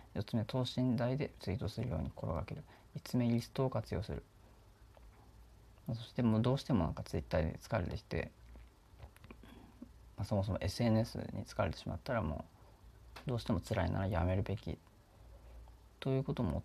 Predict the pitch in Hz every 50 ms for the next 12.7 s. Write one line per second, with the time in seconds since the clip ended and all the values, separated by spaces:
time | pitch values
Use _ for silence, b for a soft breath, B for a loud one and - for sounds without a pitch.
0 | - - - 82 82 - - 78 - - - - - - - 123 131 - 107 110
1 | - 123 117 117 - - 120 - 113 107 - 113 - - - 98 92 - - -
2 | 92 80 76 - - - - - 67 67 65 - - - - - - - - -
3 | - - - - - - - - - - - - - - - - - - - -
4 | - - - - - - - - - - - - - - - - - - - -
5 | - - - - - - - - - - - - - - - - - - 131 131
6 | 110 95 82 73 71 76 82 90 92 87 78 - - - 127 113 - - - -
7 | - - - - - - - - - - - - - - 82 - - 98 98 -
8 | - 101 101 113 110 113 92 90 - - 107 107 - 101 104 - - - - -
9 | - 113 101 90 85 - - 120 107 92 - - - 101 - - - 107 104 90
10 | - - - - - - - - - - - - - 98 - - 90 87 95 107
11 | - - - - - 101 - - 76 82 92 - - 110 107 107 104 101 101 95
12 | - - - - 87 87 - - - - 160 151 123